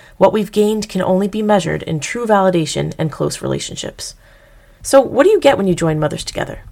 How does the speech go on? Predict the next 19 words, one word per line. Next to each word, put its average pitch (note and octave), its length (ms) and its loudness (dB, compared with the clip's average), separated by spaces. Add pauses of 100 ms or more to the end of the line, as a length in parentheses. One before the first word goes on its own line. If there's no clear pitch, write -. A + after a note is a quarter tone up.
(280)
There E3 120 4
are D#3 40 0
three A#3+ 220 -8
pieces G3+ 360 -4
to F#3+ 100 -2
the E3+ 80 2
community. - 600 -6
Number F3+ 240 0
one, B3 280 2 (340)
the F#3+ 60 -6
forum, F#3+ 520 4 (340)
off E3+ 200 2
of G3+ 100 -8
social G#3 280 -2
media F#3+ 460 4
with E3 140 0
its D3 160 -6
own F#3+ 200 0
app, G3 280 2